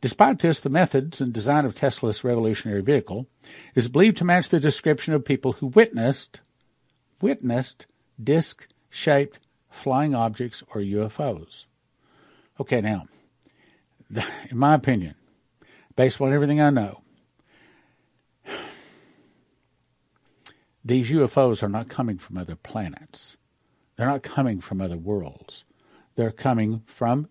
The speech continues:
either other dimensions or beneath the very surface of our own Earth. They are coming from the reptilians. Remember,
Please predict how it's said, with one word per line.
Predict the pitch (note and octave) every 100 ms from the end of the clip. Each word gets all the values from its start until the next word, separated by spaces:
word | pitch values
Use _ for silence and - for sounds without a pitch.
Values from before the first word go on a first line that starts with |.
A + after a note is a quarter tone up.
| -
either | G#2+ A#2 A#2+
other | - A2+ A2+
dimensions | G#2 G#2 A#2 - C#3 C#3 C3+
or | - D3 B2+ G#2 B2 _ _ _
beneath | G2 A2 B2 C3
the | -
very | G#2+ A#2 A2
surface | - A2 - A2+ - -
of | G2+
our | G2+ F#2+
own | F#2+ F#2 -
Earth. | G#2 D#2 - _ _ _ _ -
They | A#2
are | B2+
coming | - - D3+ A#2 A#2+
from | A#2 G#2+
the | G#2
reptilians. | G#2 A2 - - C3+ A#2 E2 D2+ - - - _ _ _ _ _ -
Remember, | G#2+ G2+ C3